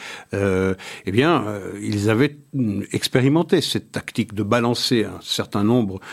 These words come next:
un, un grand nombre, un bouquet de, de roquettes, euh, sur, euh, les Israéliens, euh, pour submerger la défense, euh, antimissile israélienne.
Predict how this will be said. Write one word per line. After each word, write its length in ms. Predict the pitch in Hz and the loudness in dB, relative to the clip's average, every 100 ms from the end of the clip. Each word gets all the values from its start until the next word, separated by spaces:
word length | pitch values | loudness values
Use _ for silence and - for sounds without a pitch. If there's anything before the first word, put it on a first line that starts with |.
| - - | -16 -10
un, 160 | 98 - 101 | -10 -6 -2
un 60 | |
grand 260 | 104 147 202 | 2 4 4
nombre, 300 | 165 113 95 | 4 2 -2
un 80 | 98 | -2
bouquet 480 | 101 156 160 175 | 2 2 4 2
de, 240 | 120 95 90 - - - | 2 -2 -6 -10 -16 -8
de 100 | 107 | -2
roquettes, 560 | 104 123 143 131 135 | 0 2 2 0 -2
euh, 180 | 101 98 | -2 -2
sur, 420 | 92 - 120 101 | -2 -2 0 2
euh, 140 | 95 92 | 2 0
les 160 | 92 | 0
Israéliens, 800 | 98 92 - 101 98 101 151 214 208 - - - | -4 -4 -4 0 0 2 2 2 -2 -12 -16 -4
euh, 160 | 104 104 | 0 0
pour 440 | - 135 156 - - - | 2 2 4 2 -8 -6
submerger 920 | - - 208 196 175 143 151 120 - | 0 2 4 4 4 4 4 2 -2
la 160 | 101 101 | -4 -2
défense, 380 | 101 - 123 110 - - | -2 -2 0 2 -2 -4
euh, 480 | 113 95 92 92 98 - | -2 0 -2 -8 -12 -12
antimissile 640 | - 107 - 107 107 135 104 | -8 -6 -4 -4 0 0 -2
israélienne. 560 | 110 - 101 101 - | -4 -4 -6 -4 -8